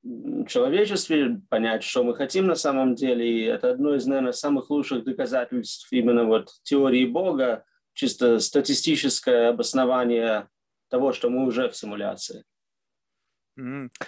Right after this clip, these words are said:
Speaker 2: Просто мне всегда было интересно, то есть, ну, я как бы далек от науки, то есть, может быть, если бы я был бы более умнее, может быть, я бы сам для себя смог ответить на этот вопрос.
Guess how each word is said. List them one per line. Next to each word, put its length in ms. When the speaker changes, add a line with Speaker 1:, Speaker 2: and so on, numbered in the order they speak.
Speaker 2:
Просто 300
мне 280
всегда 280
было 220
интересно, 460
то 80
есть, 140
ну, 180
я 220
как 180
бы 80
далек 440
от 140
науки, 340
то 140
есть, 260
может 260
быть, 120
если 220
бы 120
я 100
был 160
бы 100
более 300
умнее, 220
может 240
быть, 180
я 80
бы 120
сам 340
для 100
себя 240
смог 260
ответить 300
на 40
этот 160
вопрос. 360